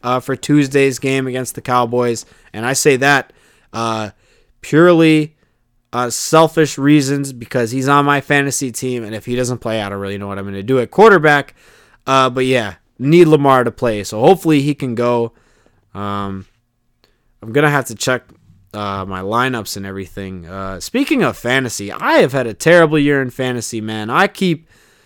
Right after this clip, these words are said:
uh, skipping out on games. I've skipped out, or not skipped out. I've, like, just not paid attention, to be honest, like, a couple times and just forgot to,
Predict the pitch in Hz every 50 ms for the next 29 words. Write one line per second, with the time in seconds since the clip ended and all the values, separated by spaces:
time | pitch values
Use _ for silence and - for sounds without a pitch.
0 | _ _ _ _ _ - 120 120 117 110 107 - - - - 208 185 - 180 160
1 | 160 160 156 160 156 151 - _ _ _ _ _ _ _ _ _ 120 131 135 131
2 | 123 110 104 131 135 139 139 139 127 127 131 127 - - - - 131 - - -
3 | 143 135 139 139 139 - - _ _ _ - 123 135 139 147 180 - - - -
4 | - 196 170 165 - 170 160 147 - - 131 151 165 151 151 175 170 156 135 -
5 | - _ _ _ _ _ _ _ _ _ _ _ _ _ _ _ _ _ _ _
6 | - 135 139 165 196 185 160 175 185 208 202 170 - 202 208 175 139 113 165 185
7 | 247 269 - - 202 170 151 143 143 147 151 170 208 214 185 160 - - 156 147
8 | 143 139 - 175 165 156 165 151 - 165 170 190 202 190 175 160 160 160 156 151
9 | 151 143 - - - - 151 135 117 110 127 143 160 170 165 - - 160 151 135
10 | 123